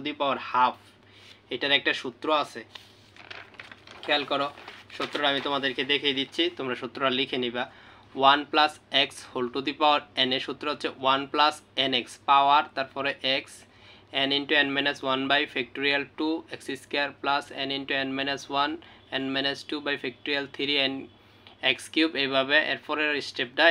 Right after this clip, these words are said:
এভাবে হবে। তো এই সূত্রটাই আমি এখানে বসাইছি। দেখো, এখানে one plus x আছিল সূত্রে, আর এখানে আছে কি,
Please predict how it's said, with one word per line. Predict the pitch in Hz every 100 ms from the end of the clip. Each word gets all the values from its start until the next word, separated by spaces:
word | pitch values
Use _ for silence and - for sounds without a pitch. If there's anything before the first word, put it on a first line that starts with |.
| 123
এভাবে | 123 120 185 - - -
হবে। | 110 120 - - - -
তো | 151
এই | 165 170
সূত্রটাই | 160 170 170 143 127
আমি | 123 123
এখানে | 135 139 131
বসাইছি। | 127 117 - 123
দেখো, | 123 - 123 139 _ _ - - - - _ - - - - - - 156
এখানে | 160 160 139 131
one | 127 135
plus | 143 - - 131 123
x | -
আছিল | 127 143 135 -
সূত্রে, | 131 - 147
আর | 127 117
এখানে | 143 143 147
আছে | 135 139 131
কি, | 160